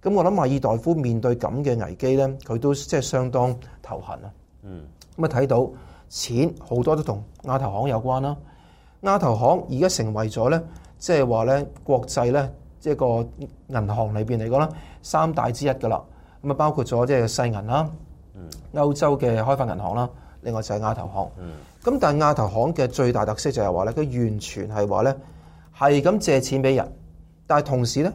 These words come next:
Speaker 1: 唔設立一啲咧基本嘅環保、人權同埋其他嘅社會公益嘅標準。
Speaker 2: 嗯。
Speaker 1: 噉變咗呢啲借錢嘅時候咧，去到好多非洲國家，基本上係等於剝削人哋嘅勞工、剝削人哋嘅資源。好啦，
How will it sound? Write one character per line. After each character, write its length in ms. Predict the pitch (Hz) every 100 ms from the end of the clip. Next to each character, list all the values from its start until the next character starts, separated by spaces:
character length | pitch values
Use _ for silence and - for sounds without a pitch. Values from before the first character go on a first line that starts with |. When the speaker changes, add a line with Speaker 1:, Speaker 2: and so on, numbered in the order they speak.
| -
Speaker 1:
唔 80 | 139 117 120
設 160 | -
立 60 | 143
一 120 | 175
啲 160 | 175 180
咧 160 | 175 - - -
基 120 | 185
本 120 | 170
嘅 60 | 147
環 380 | 120 101 101 92
保、 140 | 104 123 - -
人 280 | 110 95 101
權 260 | - 92
同 140 | - 101
埋 100 | 101
其 220 | - 90
他 160 | 127 127
嘅 160 | 110
社 420 | 104 - 107 104
會 140 | 110 123
公 240 | 131 123
益 80 | 123
嘅 100 | -
標 260 | - 117 117
準。 120 | - - - -
Speaker 2:
嗯。 80 | - 80 -
Speaker 1:
噉 140 | 269
變 120 | 214
咗 120 | 165
呢 80 | 185
啲 100 | 226
借 160 | 175 147
錢 160 | 147
嘅 80 | 180
時 160 | 135 104
候 60 |
咧， 120 | 117 147 - - -
去 120 | 151
到 60 | 131
好 40 |
多 80 | 147
非 180 | 160 147
洲 160 | 143
國 220 | 127 104 -
家， 220 | 117 110 -
基 100 | 160
本 140 | 143
上 160 | - 107
係 100 | 110
等 160 | 117
於 80 | 127
剝 280 | 147 143 -
削 200 | - 113
人 140 | 92
哋 120 | - 101
嘅 100 | 104
勞 180 | 95 101
工、 300 | 131 139 - - -
剝 140 | 139 131
削 120 | 113
人 80 | -
哋 100 | -
嘅 40 |
資 260 | 107 120 117
源。 160 | 90 - - - - - - -
好 120 | -
啦， 100 | 143